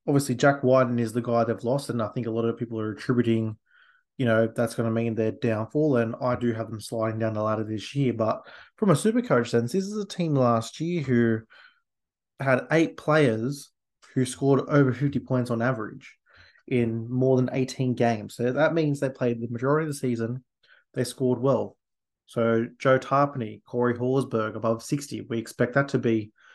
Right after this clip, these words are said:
close to the money there. Matt Timoko, fifty-seven, I expect him to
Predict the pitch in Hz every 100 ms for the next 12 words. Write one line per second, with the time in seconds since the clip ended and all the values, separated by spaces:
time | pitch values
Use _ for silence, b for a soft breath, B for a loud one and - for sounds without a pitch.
0 | b b b _ - 120 110 - 117 131
1 | 147 107 104 107 b b b _ 120 120
2 | - 156 165 143 110 104 98 _ - -
3 | - 113 151 123 95 - 113 107 - -
4 | - 143 147 - 120 117